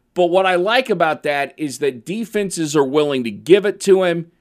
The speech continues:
He's willing to make it pay. And I don't think, look, if Russ is gonna be efficient from the three-point line, here's what I find interesting about this.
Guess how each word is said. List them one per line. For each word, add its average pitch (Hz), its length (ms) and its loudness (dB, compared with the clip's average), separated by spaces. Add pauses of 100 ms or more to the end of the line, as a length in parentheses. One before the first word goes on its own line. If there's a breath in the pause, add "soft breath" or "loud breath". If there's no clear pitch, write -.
(340)
He's 202 360 -8
willing 190 320 0
to 160 60 -4
make 160 240 -2
it 135 140 -6
pay. 170 500 2 (140)
And 131 240 -4
I 208 200 2
don't 214 300 -2
think, 147 320 -4
look, 151 240 0
if 143 140 -8
Russ 202 380 0
is 226 120 -8
gonna 190 220 0
be 160 260 -4
efficient 143 540 0
from 175 240 -2
the 165 80 -4
three-point 135 500 -6
line, 110 240 -6
here's 202 260 -4
what 190 120 0
I 151 80 2
find 131 340 -4
interesting 90 420 -14
about 80 280 -14
this. - 320 -20